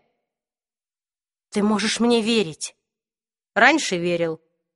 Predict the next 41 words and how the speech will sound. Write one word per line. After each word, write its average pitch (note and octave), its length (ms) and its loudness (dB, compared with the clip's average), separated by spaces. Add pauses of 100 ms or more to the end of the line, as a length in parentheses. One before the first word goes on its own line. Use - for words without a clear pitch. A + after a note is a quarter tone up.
а G3+ 80 -4
теперь D4+ 300 0
мне C#4 160 2
кажется, C4 420 0
что B3+ 180 -4
ты C4 160 -6
скорее B3+ 380 0
готова A#3+ 400 0
умереть B3 400 2
с - 40 -8
тоски A#3 440 -2
по G3+ 100 -6
тому, A3 260 2
с A3+ 100 -4
кем G#3+ 200 0
быть G#3+ 220 -6
не G#3+ 100 2
можешь, A#3 460 0 (460)
чем C#4 200 2
попытаться D#4+ 540 0
построить C4 540 2
отношения A#3 540 2
с - 60 -8
тем, A#3 320 0 (380)
кто - 220 -10
всегда G#3+ 400 0
рядом F3+ 280 0
с - 100 -8
тобой". E3+ 420 -4 (960)
Клэри A#3+ 240 2
почувствовала, A3 680 -4
что G#3 220 -6
лгать A3 300 -2
сейчас F3+ 340 -8
бесполезно, G3 680 -6 (100)
и F#3+ 60 -12
сказала: F3+ 580 -8 (640)
"Просто A3 420 -4
дай A#3+ 280 -2
мне C4 240 0
время. F3+ 640 -8